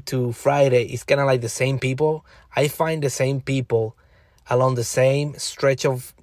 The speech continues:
road every time. It's like we have a time that everybody comes in,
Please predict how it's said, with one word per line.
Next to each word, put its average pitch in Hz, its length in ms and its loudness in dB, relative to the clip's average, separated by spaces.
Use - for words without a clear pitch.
road 127 640 4
every 135 300 4
time. 120 560 0
It's 120 200 -4
like 135 580 0
we 131 200 0
have 147 200 2
a 139 80 2
time 127 720 -2
that 117 300 0
everybody 123 480 2
comes 120 320 -4
in, 120 280 -2